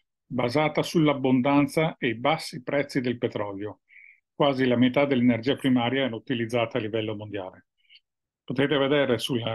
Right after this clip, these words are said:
grafico di destra come dalla fine della prima guerra mondiale i prezzi del petrolio pagati ai produttori da parte delle sette sorelle fossero non solo bassi, ma anche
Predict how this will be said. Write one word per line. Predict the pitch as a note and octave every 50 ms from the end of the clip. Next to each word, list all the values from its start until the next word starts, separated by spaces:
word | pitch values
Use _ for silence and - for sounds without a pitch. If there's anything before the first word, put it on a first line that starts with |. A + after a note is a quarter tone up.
| A2+ A#2 A2+
grafico | A#2 C3 C3+ C3 - C#3 B2+ C3
di | A#2+ C3+ C3+
destra | C#3+ C3+ C3 B2 - - D3 C3
come | - - D3+ C#3 C3 B2 A2 A2
dalla | G#2 A2 G#2+ G#2+
fine | - - D#3+ D3 C#3+ C3
della | A#2 A#2 A2 -
prima | - C#3+ C3+ B2+ A2+
guerra | A2+ C3+ C3+ A#2+ A#2 A2+
mondiale | A#2+ C3+ C3+ A#2+ A#2 A2+ A2+ A#2 A#2+ C3 D3 -
i | C3 A#2+
prezzi | - - C3 C3 C3 B2 - - A#2+ G#2+ - -
del | C3 B2 A2
petrolio | - - B2+ A#2+ - C3+ B2 A#2+ A#2 G#2+ G#2+ G2+ -
pagati | - B2 A2+ A2 B2 B2 A#2+ A2+ A2+ - - G#2+ G#2+ - -
ai | - C3 A2+ B2+
produttori | - - A2+ A#2 C#3 C#3 A#2 - B2+ A#2 A2+ G#2+ A#2 C3 D3 E3+ - _ _ _
da | - - A2+ -
parte | - - B2 A#2+ A#2+ - A#2+
delle | A2 G#2 G2+
sette | - - C#3+ A#2 G#2 - B2 A2
sorelle | - D3+ B2+ A2+ A2 A2 A2 A2+ A#2
fossero | A2 - A#2 G#2+ - - B2 A2 G#2 G#2+ C3
non | D3 A#2+ A2 G#2
solo | - - - E3 D3+ C3+ B2+
bassi, | B2+ C3 A#2+ A2 G2+ - - D3 C3
ma | A#2 A2+ A2+ A#2
anche | A#2+ A2+ A#2 - C3+ C3 B2+